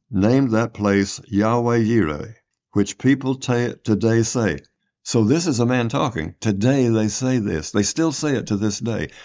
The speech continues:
This is not God saying, they still say it to this day. It's a man telling this story. They still, this is still said today, "On that mountain, the Lord will provide." You see what a long name that is? "On the mountain, the Lord will provide."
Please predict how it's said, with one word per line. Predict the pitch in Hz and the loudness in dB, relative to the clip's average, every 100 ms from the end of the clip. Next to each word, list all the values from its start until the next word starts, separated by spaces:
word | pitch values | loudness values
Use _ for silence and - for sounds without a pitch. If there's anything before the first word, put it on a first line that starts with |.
| - | -10
This | - 127 | -4 -4
is | 160 | -2
not | 151 131 113 | -2 -2 0
God | 135 101 87 | 0 0 -2
saying, | 110 90 82 85 _ _ _ _ | -2 0 -2 -6 _ _ _ _
they | 92 | -4
still | 95 - 110 | -4 0 0
say | 85 101 | 0 0
it | 95 - | -2 -2
to | |
this | 85 90 87 | -2 -2 -4
day. | 85 78 87 113 - _ _ _ | -4 -4 -4 -8 -16 _ _ _
It's | 101 - | -6 -4
a | 101 - | -6 -2
man | 107 120 123 | -2 0 -2
telling | 123 117 110 | -2 0 0
this | 107 | -2
story. | - 104 85 73 - _ _ _ | -4 -4 -4 -4 -10 _ _ _
They | 92 | -4
still, | - - 135 | -2 0 0
this | 120 131 143 | 2 -2 -2
is | 95 | -8
still | - 120 117 | -6 -4 -4
said | 117 101 101 | -4 -4 -2
today, | 104 92 90 82 - _ _ - | -2 -2 -2 -4 -8 _ _ -4
"On | 92 110 | 0 0
that | 127 - | 0 -2
mountain, | 117 110 101 98 92 95 _ _ | 0 0 0 -2 -6 -8 _ _
the | 92 | -6
Lord | 82 80 85 87 | -4 0 -2 0
will | 98 95 | -2 -2
provide." | - 101 87 78 76 - - | -4 -4 -2 -4 -6 -14 -14
You | |
see | 143 120 | -6 -2
what | 117 113 | 0 0
a | |
long | 90 101 113 107 | 0 0 2 2
name | 113 113 | 2 2
that | 101 98 | 2 2
is? | 104 107 - _ _ _ - | 0 -2 -8 _ _ _ -4
"On | 98 117 135 | 0 2 2
the | |
mountain, | 135 113 98 98 98 92 92 - _ _ | 2 2 0 0 -2 -4 -8 -16 _ _
the | 90 | -2
Lord | 85 95 101 95 | 0 2 0 0
will | 95 92 | -2 -4
provide." | 92 85 85 76 78 | -4 -4 -4 -6 -8